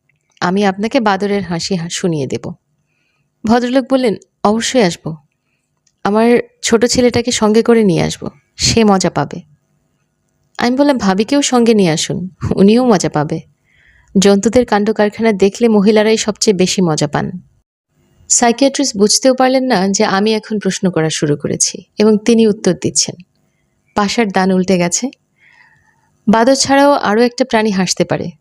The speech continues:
তার নাম জানেন? সাইকিয়াট্রিস্ট বললেন, "না।" প্রাণীটার নাম বাঘ। জিম করবেট তার শিকারের বইয়ে বাঘের হাসির কথা বলেছেন। রানীক্ষেতের মানুষ খেকো বাঘিনীর অংশে লেখা আছে। জিম করবেট পড়েছেন? না।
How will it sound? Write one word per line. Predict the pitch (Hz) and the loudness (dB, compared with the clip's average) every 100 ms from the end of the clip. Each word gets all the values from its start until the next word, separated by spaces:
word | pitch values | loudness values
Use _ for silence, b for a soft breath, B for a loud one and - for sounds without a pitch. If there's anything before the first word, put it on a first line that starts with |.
| _ | _
তার | - 202 | -2 0
নাম | 180 214 | 2 2
জানেন? | 285 269 165 - _ _ _ _ _ _ - - | 0 -2 -4 -8 _ _ _ _ _ _ -20 -8
সাইকিয়াট্রিস্ট | - 185 180 196 214 208 - | -4 -2 0 0 0 0 0
বললেন, | 190 190 196 | 0 2 2
"না।" | 185 175 220 _ _ _ _ _ _ _ _ _ | 2 0 -2 _ _ _ _ _ _ _ _ _
প্রাণীটার | - 269 262 277 | 0 0 2 0
নাম | 269 240 | 0 0
বাঘ। | 170 113 - - - _ _ _ _ _ - 190 | -2 -4 -6 -16 -20 _ _ _ _ _ -6 0
জিম | 233 240 | 2 2
করবেট | 226 202 208 294 | 0 -2 -2 -4
তার | - | -2
শিকারের | 240 247 233 240 240 | -2 -2 0 2 2
বইয়ে | 214 240 202 185 | 2 4 4 2
বাঘের | 180 180 214 220 | 0 -2 -4 -4
হাসির | 196 190 220 196 | -2 -2 -2 -2
কথা | 175 170 | -4 -2
বলেছেন। | 143 143 - 147 143 - _ _ _ _ _ - | -4 -4 -6 -6 -8 -14 _ _ _ _ _ -4
রানীক্ষেতের | 196 196 226 226 233 247 | 0 0 0 -2 0 2
মানুষ | 208 185 202 - | 2 0 0 -2
খেকো | 240 240 | -2 0
বাঘিনীর | 190 180 - 208 180 | 0 0 -2 -2 0
অংশে | 180 180 185 | 0 0 0
লেখা | 170 - 170 | -2 -2 -4
আছে। | 151 - - - _ _ _ _ _ _ 185 | -2 -6 -8 -20 _ _ _ _ _ _ -2
জিম | 233 226 | 0 2
করবেট | 226 226 233 - | 0 0 -2 -2
পড়েছেন? | 233 269 - 160 151 _ _ _ _ _ _ _ _ - | -2 -2 -4 -8 -10 _ _ _ _ _ _ _ _ -4
না। | 202 190 170 156 | 0 2 2 -2